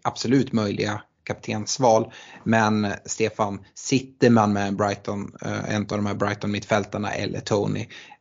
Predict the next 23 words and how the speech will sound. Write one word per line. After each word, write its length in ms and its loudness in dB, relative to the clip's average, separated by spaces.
då 200 -6
tycker 320 0
inte 160 0
jag 280 4
på 120 2
något 260 6
sätt, 340 2
vi 120 4
har 100 2
sett 280 -2
betydligt 680 2
mer, 220 0
eh, 520 -2
obskyra 960 4
kaptensbindlar 880 0
diskuteras 680 -2
i, 260 -2
eh, 220 -2
i, 120 -2
i 200 -4
Double 260 -2
Game 280 0
Week-matcher. 920 0